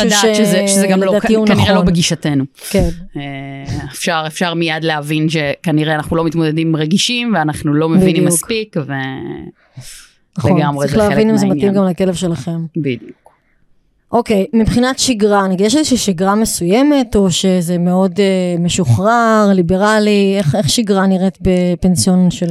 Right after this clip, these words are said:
Speaker 1: כלבים רגישים?
Speaker 2: אני יכולה להגיד שאני מכירה שני סוגים, אה, יש משהו יותר פרי סטייל של זורמים עם היום וזה, אני מכירה פנסיונים שיש להם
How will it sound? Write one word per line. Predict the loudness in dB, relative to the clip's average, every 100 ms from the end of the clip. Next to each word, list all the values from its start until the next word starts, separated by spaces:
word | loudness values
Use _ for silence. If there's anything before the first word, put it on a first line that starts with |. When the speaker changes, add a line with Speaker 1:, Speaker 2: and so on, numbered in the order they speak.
| -4
Speaker 1:
כלבים | -6 -4
רגישים? | -4 -4 -2 -2 -2 -6 -8 -4
Speaker 2:
אני | -4
יכולה | -2 -2 -2
להגיד | -2 -4 -4 -6 -4
שאני | -4 -4 -4
מכירה | -6 -4 -2 0 0 0 -2
שני | -4 -4 -4
סוגים, | -4 -6 -4 -2 -2 -4 _ _ -10
אה, | -8 -6 -4 -4
יש | -4 -6 -2
משהו | -2 -2 -6
יותר | -4 -4 -6
פרי | -10 -6 -6
סטייל | -6 -6 -4 -4 -6
של | -4 -4 -4 -10 -18 -20 _ _ _ -12
זורמים | -8 -4 -2 -2 -2 -2
עם |
היום | -2 0 0 0 -2
וזה, | -4 -8 -8 -8 -10 -10 -10 -6 -4 -4 -4 -2
אני | -2
מכירה | -2 -4 -4
פנסיונים | -4 -4 -2 -2
שיש | -2 -2 -2
להם | -4 -6